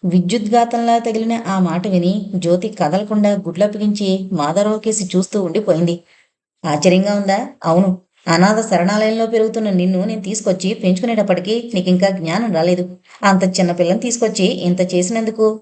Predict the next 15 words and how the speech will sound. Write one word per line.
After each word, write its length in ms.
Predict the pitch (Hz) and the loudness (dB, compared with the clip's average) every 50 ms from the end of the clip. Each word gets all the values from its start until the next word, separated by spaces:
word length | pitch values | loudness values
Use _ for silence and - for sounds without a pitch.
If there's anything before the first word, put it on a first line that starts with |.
| _ - | _ -2
కన్న 200 | - 170 170 170 | 0 0 2 0
కూతురి 340 | 185 185 233 247 247 269 254 | -2 0 0 -2 0 0 0
కంటే 280 | - 254 233 226 226 233 | 2 2 2 2 2 0
ఎక్కువ 280 | 190 180 180 180 240 | 0 0 -2 -2 -4
ప్రేమతో 500 | 233 - - 160 160 196 226 220 240 226 | -4 -4 -4 -4 -4 -4 -2 0 0 0
పెంచుకున్నందుకు 840 | 220 220 202 175 180 185 - 240 226 220 220 214 214 214 220 220 220 _ _ | 0 0 0 0 0 0 0 -2 -2 -2 -2 0 0 2 0 0 -2 _ _
ఫలితం 380 | - - 147 170 - 214 202 | -4 -2 0 2 2 4 4
బాగానే 360 | 185 147 147 156 185 226 240 226 | 4 4 2 2 2 0 0 2
దక్కించావు. 680 | 180 180 180 180 170 - 180 156 160 - - _ _ _ _ _ 190 | 0 0 0 -2 -4 -2 -2 -4 -4 -6 -14 _ _ _ _ _ 4
వెళ్ళు, 300 | 190 190 190 185 180 - - - | 6 6 6 6 2 -4 -4 0
వెళ్ళు 240 | 180 185 185 185 185 | 2 2 2 2 2
తల్లి, 340 | 214 175 165 170 170 180 - - - | 0 0 0 -2 -6 -8 -8 -4 -2
చాలా 180 | 175 160 180 202 | 0 2 2 0
సంతోషం. 460 | - 185 160 170 196 202 - 190 - - - _ _ _ _ - | 0 -2 0 2 2 2 2 0 -6 -8 -10 _ _ _ _ 0
ఇవిగో 360 | 190 190 180 175 175 165 - | 2 4 6 6 4 2 0